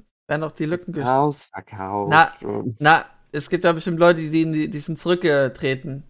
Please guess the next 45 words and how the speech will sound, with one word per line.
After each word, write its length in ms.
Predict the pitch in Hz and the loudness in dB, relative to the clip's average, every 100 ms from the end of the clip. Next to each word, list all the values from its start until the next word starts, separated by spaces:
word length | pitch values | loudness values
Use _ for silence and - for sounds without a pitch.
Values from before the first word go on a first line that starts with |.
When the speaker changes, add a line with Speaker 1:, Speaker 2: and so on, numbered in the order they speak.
| - | -16
Speaker 1:
und 160 | 156 | -10
haben 120 | 147 151 | -8 -6
gesagt, 420 | 151 151 147 - | 2 4 4 2
„No, 380 | 147 147 151 160 | 0 4 4 4
äh, 520 | 147 143 143 139 135 | 4 0 0 0 -2
schaffen 380 | - - 170 220 | 0 4 4 4
passt 200 | - 170 | 4 4
jetzt 80 | 127 | 4
Speaker 2:
Zurückgeblieben 380 | 147 127 160 120 | 4 6 6 6
Speaker 1:
terminlich.“ 340 | 95 101 - | 4 2 -2
Speaker 2:
heißt 120 | - - - | -6 -8 -10
das. 240 | 135 - _ _ | -8 -10 _ _
Speaker 1:
Genau, 420 | 147 147 151 147 131 | 2 6 10 10 8
nee, 160 | 143 | 4
weil 120 | 160 | 6
das 180 | 170 185 | 4 2
ist 140 | 202 202 | 0 4
ja 120 | 185 | 6
ein 140 | 175 | 6
Konzert, 520 | - 143 131 165 214 | 0 -4 2 4 4
was 160 | 185 180 | 2 -4
zwischen 260 | 175 165 151 | -6 -10 -2
zweitausendzwanzig 1080 | 156 151 165 151 156 - 135 135 147 131 | -2 0 -2 -4 -10 -4 0 0 -2 -6
sein 240 | - 127 127 | -4 -4 -4
sollte. 460 | 139 127 - 127 165 _ _ _ _ | -6 -8 -8 -14 -18 _ _ _ _
Und 60 | 143 | -8
deswegen 300 | 135 156 170 | -2 0 0
ist 200 | 175 165 | -2 -4
es 140 | 160 | -2
ja 160 | 170 160 | 2 2
nur 180 | 156 147 | 2 2
logisch, 360 | 147 170 175 | 2 0 -4
dass 200 | 175 160 | -4 -4
es 140 | 151 123 | -6 -6
auch 300 | 123 160 143 | -4 -4 -4
wieder 260 | 165 165 | 0 0
Tickets 360 | 160 175 165 - | -2 -4 -6 -4
geben 240 | 165 156 | -4 -4
kann, 240 | 135 160 170 | -4 -2 0
wenn 120 | 175 | 0
die 80 | 165 | 0
Leute 220 | 165 170 170 | 0 0 -2
Speaker 2:
Ach 0 | |
ja. 40 | |
Speaker 1:
zurückrudern. 920 | 190 220 226 254 101 - 135 127 123 | -2 -2 -2 -4 -4 -2 -2 -2 -6